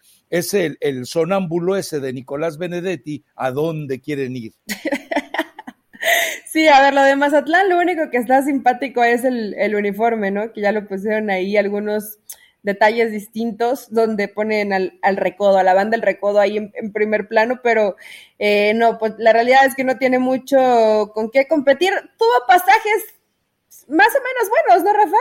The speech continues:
Speaker 2: Con Beñat, sobre todo al principio del torneo, después se fue desdibujando. Obviamente, si, si ya no tienes a jugadores como Zambeso, pues sí te cambia. Eh, no creo que Nico Benedetti te pueda dar mucho más, o, o estamos equivocados, ¿eh? Y a lo mejor el América era demasiada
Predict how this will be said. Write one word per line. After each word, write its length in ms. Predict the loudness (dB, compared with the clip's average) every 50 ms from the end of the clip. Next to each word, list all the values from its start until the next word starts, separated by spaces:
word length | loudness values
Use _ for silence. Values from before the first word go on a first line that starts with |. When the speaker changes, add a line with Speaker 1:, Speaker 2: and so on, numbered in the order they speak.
| 0 -2
Speaker 2:
Con 140 | -4 -2
Beñat, 520 | -2 -2 0 0 2 4 4 4 4 2 -2
sobre 220 | -6 -4 -4 -4
todo 160 | 2 2 2
al 80 | 2 2
principio 440 | 0 -2 2 2 2 2 2 2 0
del 180 | 0 0 0
torneo, 420 | 0 0 2 2 2 4 4 6 4
después 360 | 4 2 0 -2 -2 0 0
se 80 | 0 0
fue 160 | 0 2 2
desdibujando. 680 | 2 2 0 -2 -4 -4 -4 -4 -2 0 0 0 -2 -2 -8 -18 -20 _ _ _
Obviamente, 640 | -2 2 2 4 4 2 2 0 -2 -2 -2 -2 -2
si, 380 | -2 -6 -8 -8 -8 -8 -8
si 100 | -8 -4
ya 140 | -2 0 0
no 120 | 0 0
tienes 280 | -2 -2 -2 -2 -2 -4
a 80 | -6 -6
jugadores 500 | -4 -2 0 2 4 4 2 2 -2 -6
como 180 | -8 -8 -6 -4
Zambeso, 440 | -4 -4 -4 -4 -4 -4 -6 -6
pues 140 | -6 -8 -8 -8
sí 100 | -10 -10
te 200 | -10 -10 -6 -4
cambia. 480 | -4 -4 -2 -2 0 0 0 0 -2 -8 -20 -20 -20 -20 _ -10
Eh, 160 | -10 -10 -4 -2
no 140 | -2 0
creo 200 | 2 2 0 0 0
que 80 | -2
Nico 320 | -2 -2 -2 0 0 2 2
Benedetti 480 | 2 2 2 2 2 2 0 -2 -4
te 120 | -4 -4 -4
pueda 260 | 0 4 6 8 8 8 8
dar 100 | 8 6
mucho 260 | 2 -2 -2 0 2
más, 240 | 4 4 2 2 -2 -4 0
o, 340 | 2 2 2 2 -2 -4 _
o 140 | 0 0 0
estamos 380 | 2 2 2 4 4 2 2
equivocados, 800 | 0 -2 -2 -4 -4 -4 -2 0 2 4 6 6 6 4 4 2 2
¿eh? 100 | 2 2
Y 80 | 2
a 40 | 2
lo 120 | 2 0
mejor 220 | -2 -2 0 0 2
el 100 | 4 4
América 440 | 2 4 2 0 0 0 0 0 2
era 100 | 4 4
demasiada 920 | 4 2 0 -2 -4 -6 -4 0 4 4 6 6 6 6 6 4 2 0